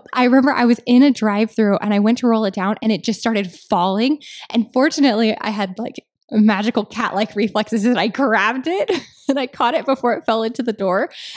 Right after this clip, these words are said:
And I, like, was able to pull it up and kind of wedge it into place, but I couldn't roll my window down. So I was like, "Okay, that's a huge inconvenience, whatever." I couldn't afford to get it fixed though. Then,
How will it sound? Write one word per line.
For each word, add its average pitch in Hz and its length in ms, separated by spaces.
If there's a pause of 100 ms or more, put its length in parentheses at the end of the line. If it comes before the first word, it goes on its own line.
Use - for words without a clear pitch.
(100)
And 240 120
I, 190 260 (140)
like, - 200 (360)
was 247 100
able 247 220
to 240 100
pull 247 300
it 233 80
up 226 180
and 226 140
kind 220 180
of 185 140
wedge 202 220
it 240 100
into 233 240
place, 208 340 (320)
but 220 80
I 208 80
couldn't 240 380
roll 208 140
my 180 120
window 202 240
down. - 320
So 214 80
I 208 40
was 202 100
like, 214 120
"Okay, 196 300
that's 190 160
a 202 60
huge - 240
inconvenience, 180 720
whatever." 190 320 (760)
I 240 40
couldn't 247 220
afford 214 260
to 202 60
get 202 100
it - 120
fixed - 320
though. 214 260 (540)
Then, 262 320